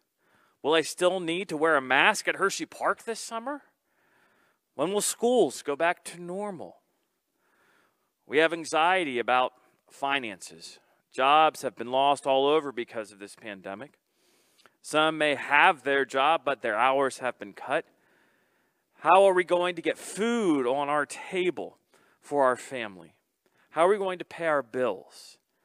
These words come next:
When will unemployment kick in? Anybody who has lost their job has discovered just how s-, re-, uh, how much the resources have been stretched through our state, trying to find unemployment, find where to fill it out, and when it will, they will receive it.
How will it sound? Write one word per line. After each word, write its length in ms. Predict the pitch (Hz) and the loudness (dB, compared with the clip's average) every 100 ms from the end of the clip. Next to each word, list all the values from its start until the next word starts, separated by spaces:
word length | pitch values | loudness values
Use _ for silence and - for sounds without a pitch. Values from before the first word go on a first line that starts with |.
| _ _ _ _ _ - | _ _ _ _ _ 0
When 320 | 151 202 202 | 4 4 2
will 320 | 190 185 185 | 4 6 6
unemployment 840 | 175 170 - - 202 240 208 147 - | 2 -2 -8 -2 2 2 0 -4 -4
kick 220 | 147 131 | -6 -4
in? 120 | 127 | -6
Anybody 340 | 160 190 196 | -6 -2 0
who 60 | 175 | 0
has 120 | 160 | -2
lost 440 | 151 175 185 - 165 | -2 -2 -2 -4 -8
their 180 | 175 | -8
job 500 | 151 135 151 180 180 | -8 -4 -2 2 0
has 300 | 135 135 123 - - _ - | 0 -4 -4 -12 -20 _ -10
discovered 640 | 135 - 180 170 160 139 | -10 -2 0 0 -4 -4
just 260 | 160 - | -6 -6
how 300 | - 147 165 | -6 -2 0
s-, 240 | 160 - - 131 | -2 -8 -16 -8
re-, 260 | 160 175 131 113 | -6 -6 -8 -8
uh, 220 | 143 135 - | -6 -8 -10
how 220 | 131 170 | -4 -4
much 280 | 170 165 - | -2 -6 -6
the 80 | 139 | -8
resources 500 | 156 175 170 127 143 | -6 -6 -8 -10 -8
have 120 | 135 | -8
been 100 | 131 | -10
stretched 600 | - - 165 165 - - | -16 -4 -2 -2 -8 -12
through 140 | 143 | -2
our 140 | 135 117 | -2 -2
state, 440 | - - 175 196 - _ _ _ _ | -6 -2 -2 -2 -8 _ _ _ _
trying 280 | 170 175 185 | 2 2 2
to 80 | 165 | -4
find 600 | - 175 180 185 190 180 | -2 0 2 0 -2 -2
unemployment, 720 | 175 170 - 175 170 175 165 | -4 -6 -8 -6 -4 -4 -6
find 340 | - 151 175 | -4 -2 -2
where 140 | 165 170 | -2 -4
to 80 | 160 | -4
fill 320 | 165 165 160 | -2 2 2
it 80 | 160 | 2
out, 220 | 160 131 | 2 0
and 160 | 139 | -6
when 320 | 139 165 165 165 | -4 -2 -2 -4
it 100 | 135 | -4
will, 120 | 156 | -2
they 140 | 156 | -2
will 220 | 156 151 | -2 -2
receive 480 | 135 127 - 160 135 | -4 -8 -10 -10 -10
it. 100 | - | -14